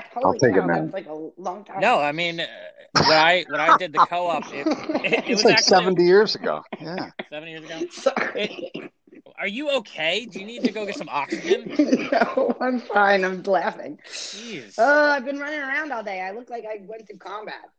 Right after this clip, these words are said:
Speaker 2: It's terrible.
Speaker 3: Well, you did. You did combat with the forces of nature.
Speaker 2: I, I literally, you know when the, the soldiers have the soggy feet at the end of the day in their boots?
Speaker 3: Yes, I
Speaker 2: I,
Speaker 3: guess.
Speaker 2: I have that. Like, my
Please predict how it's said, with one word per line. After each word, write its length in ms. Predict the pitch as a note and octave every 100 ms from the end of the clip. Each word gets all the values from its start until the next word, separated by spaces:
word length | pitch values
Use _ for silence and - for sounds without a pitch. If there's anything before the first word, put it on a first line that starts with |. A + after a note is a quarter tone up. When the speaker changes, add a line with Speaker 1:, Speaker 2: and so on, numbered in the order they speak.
| _
Speaker 2:
It's 100 | _
terrible. 500 | G#3+ G#3+ G3 E3+ - _ _ _ _ _ -
Speaker 3:
Well, 100 | C#3+
you 120 | D3+ C#3+
did. 180 | G3
You 80 | C#3+
did 160 | D#3 C#3
combat 480 | F3 E3 E3+ E3+ D3
with 140 | D3+
the 100 | C#3+
forces 400 | - E3 E3 D3+
of 80 | B2+
nature. 460 | A2+ C3+ D3+ G#2 G2+ _ _ _ -
Speaker 2:
I, 180 | A#3 -
I 200 | A3+ A#3 -
literally, 460 | C#4 E4 F4 F4
you 160 | D#4 D4
know 160 | D#4
when 160 | D#4+ D#4+
the, 260 | C#4 B3 G3
the 100 | A#3
soldiers 520 | - A#3 A#3+ A3+ A3
have 220 | A3+ G#3
the 60 | F#3+
soggy 400 | G#3+ G#3 G#3 G3+
feet 300 | - A3 G3+
at 100 | F#3
the 80 | G#3+
end 140 | G#3 G#3+
of 60 |
the 80 | G3+
day 360 | G#3 G#3 G#3+ G3
in 80 | F#3
their 100 | F3+
boots? 480 | F#3+ G#3+ G#3+ - _ _ _ _ _ _ _ _ _ _ _ _ _ _ _ _
Speaker 3:
Yes, 520 | C3+ A#2+ C3 - - _
I 60 | C3
Speaker 2:
I, 20 |
Speaker 3:
guess. 460 | A#2+ B2 C#3 A#3 -
Speaker 2:
I 100 | G#3+
have 360 | A#3+ A#3+ C#4 A3+
that. 240 | F3+ D3 D3
Like, 160 | E3
my 140 | E3+